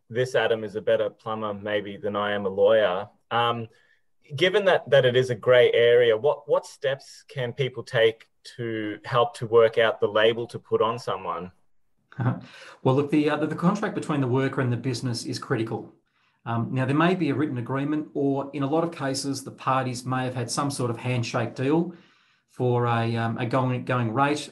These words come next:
Speaker 2: say a hundred and twenty dollars an hour, and go from there. And for a long time, the courts would say that when you had to consider whether a worker was an employee or a contractor, you'd look to the day-to-day working arrangements of the parties.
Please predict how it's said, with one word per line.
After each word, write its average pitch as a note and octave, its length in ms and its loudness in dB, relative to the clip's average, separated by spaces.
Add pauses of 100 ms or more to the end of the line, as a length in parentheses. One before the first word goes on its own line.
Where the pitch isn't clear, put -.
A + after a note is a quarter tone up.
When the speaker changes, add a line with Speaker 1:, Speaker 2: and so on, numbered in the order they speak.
Speaker 2:
say A2+ 320 -2
a A2 40 -2
hundred A#2+ 160 -2
and A2 100 -4
twenty B2 200 -2
dollars A#2+ 240 -2
an A#2 80 0
hour, B2 420 -2
and A#2 140 -4
go A#2+ 140 0
from A2+ 180 -4
there. A2 320 -4 (920)
And D3 120 2
for F3 100 4
a - 20 4
long A3 160 0
time, G#3 180 -2
the C#3+ 60 0
courts D3+ 420 -4
would C3+ 100 -8
say C3 380 0
that A#2+ 120 -6
when B2+ 220 -4
you A#2+ 120 -4
had E3 260 -6
to - 80 -10
consider C3 420 -6
whether A#2 280 -4
a A2+ 40 -2
worker B2 360 -4
was A#2+ 180 -4
an G#2+ 80 -6
employee A#2 520 -2
or G#2+ 100 -4
a G#2+ 40 -10
contractor, - 840 -4 (640)
you'd D3 160 2
look F#3+ 180 2
to D#3+ 100 -6
the C3+ 80 -4
day-to-day B2+ 460 -4
working A#2+ 380 -4
arrangements A#2 560 -6
of G2+ 100 -10
the - 60 -12
parties. - 720 -6